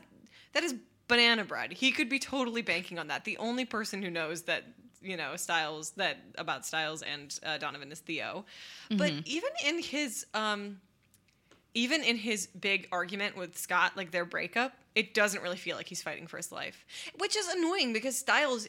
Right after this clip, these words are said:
Speaker 1: is so gifted at one thing, and it's talking. And he ca-, it's like he can't even get any words out. And I, like, really think that you can sit here and be like, "Oh, well, it's because it's so, you know, hard for him to," no, he's had weeks to think about this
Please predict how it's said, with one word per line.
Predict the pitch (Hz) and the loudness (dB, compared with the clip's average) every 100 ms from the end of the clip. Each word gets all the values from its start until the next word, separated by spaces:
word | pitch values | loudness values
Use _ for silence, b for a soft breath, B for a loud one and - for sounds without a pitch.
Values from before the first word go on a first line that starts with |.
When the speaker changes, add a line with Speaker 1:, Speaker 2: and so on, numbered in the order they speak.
| - | 0
Speaker 1:
is | 214 214 - - | 2 2 -4 -8
so | - - 220 214 | -4 0 2 2
gifted | 202 - 226 220 | 0 0 0 2
at | - 180 | 2 2
one | 180 175 185 | 0 0 0
thing, | 175 180 175 | -4 -4 -2
and | 185 | -4
it's | 165 - | -4 -6
talking. | - - - 247 302 339 B B B - | -8 -4 0 0 0 -10 B B B -2
And | 262 | -2
he | 262 208 | -2 -2
ca-, | - 254 | -4 -2
it's | 262 262 | -2 -2
like | 294 | -4
he | 277 | -4
can't | 240 294 | -4 -4
even | 285 240 | -2 -2
get | 240 | -4
any | 214 185 | -4 -6
words | 165 226 277 208 | -4 -4 -2 -2
out. | 165 - | -2 2
And | 220 220 | 2 2
I, | 220 | 2
like, | 220 220 | 0 -2
really | 190 233 269 254 | -6 -4 -2 -4
think | 240 240 233 | -2 -2 0
that | 208 - | -4 -4
you | 196 | -6
can | 202 233 | -6 -6
sit | 208 226 | -6 -6
here | 208 214 | -2 -2
and | 202 | 0
be | 196 | -2
like, | 190 B B B | -4 B B B
"Oh, | 311 349 311 | -4 -2 -2
well, | 330 | -4
it's | 320 - | -6 -6
because | 311 311 | -6 -6
it's | 277 - | -6 -6
so, | - 311 311 311 | -4 -4 -2 -4
you | 269 285 | -4 -2
know, | 277 | -4
hard | 277 294 302 | 0 0 0
for | 294 285 | -2 -6
him | 285 | -2
to," | 269 269 | -4 -2
no, | 254 254 | 0 0
he's | 247 247 - | 0 -4 -2
had | 302 | -4
weeks | 233 190 196 214 185 - - | -6 -8 -4 -2 -4 -4 -8
to | - | -6
think | 202 196 160 | -8 -8 -6
about | 165 160 | -8 -6
this | 156 160 | -6 -8